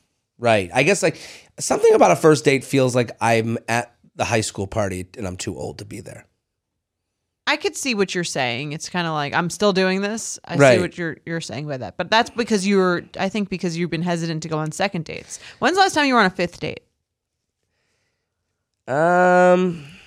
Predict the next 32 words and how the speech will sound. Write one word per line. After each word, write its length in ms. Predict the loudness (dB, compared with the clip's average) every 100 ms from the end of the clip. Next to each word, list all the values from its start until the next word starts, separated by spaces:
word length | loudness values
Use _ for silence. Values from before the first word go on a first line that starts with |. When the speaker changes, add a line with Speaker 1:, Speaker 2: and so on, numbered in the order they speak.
| -20 -20 _ -20 -10
Speaker 1:
probably 680 | -2 0 2 2 2 0 -6 -18 _ _ _ _ _ _ _
it 40 |
was 160 | -2 -2
the 60 |
summer. 440 | -6 -4 -2 -4 -6 -10 -12 -8
Speaker 2:
Okay. 300 | -6 -6 -8 -12 -20 -20 _ _ _ _ _
Speaker 1:
And 540 | -6 -4 -2 -4 -8 -16 _ _ _ _ _ _ _ _
it 80 | 0
was, 220 | 0 -2 -4
a-, 200 | -4 0
and 320 | 0 0 -4 -2
what, 140 | -2
and 440 | -2 -6 -4 -6 -4
because 460 | -6 -2 0 0
of 120 | -2 -2
my 140 | -4
hesitation 680 | -2 -4 -4 -2 -2 -2 -4
to 40 |
go 100 | -4
on 160 | -4 -6
the 60 |
second 400 | -4 -4 -4 -4
date, 420 | -2 -4 -4 -10 _ _
the 100 | -8
fifth 240 | -6 -4
date 180 | -8 -6
took 160 | -8
a 40 | -8
minute 360 | -4 -4 -4
to 100 | -8
get 400 | -10 -4 -4 -6
to. 320 | -12 -10 -10